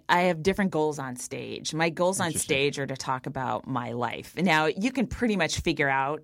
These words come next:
Speaker 1: that I would be a progressive by the things that are important to me. You know, I have a son, and I'm a single mother, and my son is Hispanic. I mean, you can, you can
Speaker 2: Yeah.
Speaker 1: put it all together and go,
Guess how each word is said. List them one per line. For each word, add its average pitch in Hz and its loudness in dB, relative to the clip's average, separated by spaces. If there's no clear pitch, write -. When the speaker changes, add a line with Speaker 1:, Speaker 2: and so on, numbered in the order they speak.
Speaker 1:
that 131 -4
I 131 -2
would 135 -2
be 127 -6
a 107 -6
progressive 147 -6
by 127 -2
the 139 -8
things 135 -6
that 123 -6
are 120 -8
important 131 -8
to 147 -10
me. 139 -6
You 139 -6
know, 110 -6
I 127 -8
have 123 -10
a 123 -12
son, 131 -6
and 127 -6
I'm 160 -4
a 151 -2
single 160 -2
mother, 254 4
and 185 0
my 143 4
son 135 -2
is 131 -4
Hispanic. 214 -2
I 226 6
mean, 233 4
you 240 2
can, 240 -2
you 214 0
can 214 -2
Speaker 2:
Yeah. 208 -4
Speaker 1:
put 277 0
it 202 4
all 151 2
together 139 -2
and 127 -6
go, 123 -6